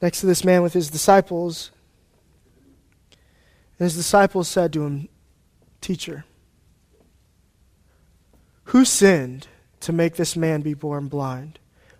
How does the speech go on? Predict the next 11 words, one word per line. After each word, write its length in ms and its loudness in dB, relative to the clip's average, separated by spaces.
Was 200 -6
it 80 -10
him, 460 -2
or 80 -6
was 160 0
his 160 -8
parent, 500 -8
was 220 -8
it 160 -6
his 180 -12
parents?" 680 -12